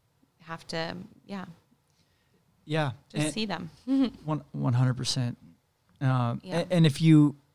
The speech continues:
Speaker 2: if you're unable to make it or, uh, are unsure at first, I would s-, suggest, like, giving them a follow on all their social media
Speaker 1: Yeah.
Speaker 2: pages, especially Instagram,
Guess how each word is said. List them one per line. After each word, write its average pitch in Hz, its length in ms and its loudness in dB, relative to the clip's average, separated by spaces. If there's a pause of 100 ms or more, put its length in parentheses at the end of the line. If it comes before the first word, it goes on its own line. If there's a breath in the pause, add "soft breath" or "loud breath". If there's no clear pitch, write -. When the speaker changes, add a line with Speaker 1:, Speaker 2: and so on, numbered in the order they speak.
(140)
Speaker 2:
if 147 180 0
you're 143 340 2 (400)
unable 151 340 2
to 139 220 0
make 143 260 0
it 165 140 2
or, 135 280 0 (300)
uh, 135 160 -6 (280)
are 131 280 -2
unsure 156 380 2
at - 100 -6
first, 165 480 -2 (460 loud breath)
I 143 100 2
would 151 140 4
s-, - 220 -8
suggest, 143 400 -2
like, 143 80 -2
giving 143 200 2
them 139 120 2
a 120 40 0
follow 131 600 0
on 127 220 -2
all 135 140 -6
their 135 100 -4
social 143 340 -4
media 131 240 -2
Speaker 1:
Yeah. - 80 -2
Speaker 2:
pages, 135 420 0
especially 139 560 -4
Instagram, 143 680 -2